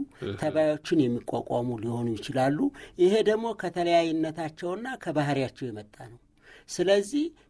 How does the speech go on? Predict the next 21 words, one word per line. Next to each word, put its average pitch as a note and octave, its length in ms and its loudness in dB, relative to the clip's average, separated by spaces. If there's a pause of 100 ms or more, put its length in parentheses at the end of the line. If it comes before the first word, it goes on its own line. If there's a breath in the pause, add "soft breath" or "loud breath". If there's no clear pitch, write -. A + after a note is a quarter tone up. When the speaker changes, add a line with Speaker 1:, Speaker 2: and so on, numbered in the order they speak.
Speaker 2:
ለሰው A3+ 440 2
ልጆች G3+ 380 -6 (140)
ከፍተኛ G3 640 -2
የሆነ D#3+ 380 0
ጥቅም E3 280 0
ነው B2 100 0
ያላቸው። G2+ 480 -10 (500 soft breath)
እ፣ D3+ 80 -6 (200)
እንደገና G3 500 4
ደግሞ G#3+ 240 -2
እነዚህ F#3+ 420 2
ሀብቶች E3+ 460 -2 (140)
አንድ F3 280 0
ላይ F3 200 2
በሚሆኑበት C#3+ 760 0
ጊዜ D#3 220 -10 (480 soft breath)
በቴክኖሎጂ F#3+ 760 2 (120)
የሚመጡ C#3 560 8
ችግሮችን፣ A#2 640 -12 (220)
Speaker 1:
እህ። G2+ 160 -6
Speaker 2:
ለምሳሌ D3+ 440 2